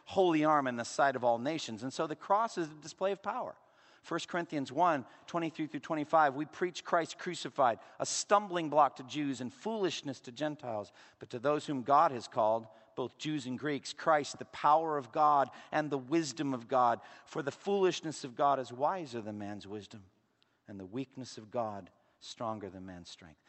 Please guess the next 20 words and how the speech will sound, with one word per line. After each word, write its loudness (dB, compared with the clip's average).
This -8
is -10
a -8
display -4
of -8
power, -4
the -14
cross -12
is. -20
Verse -4
eleven 2
and -8
twelve, -2
"Therefore, -2
it's -12
time 0
to -4
move -4
out. -6
Depart. 0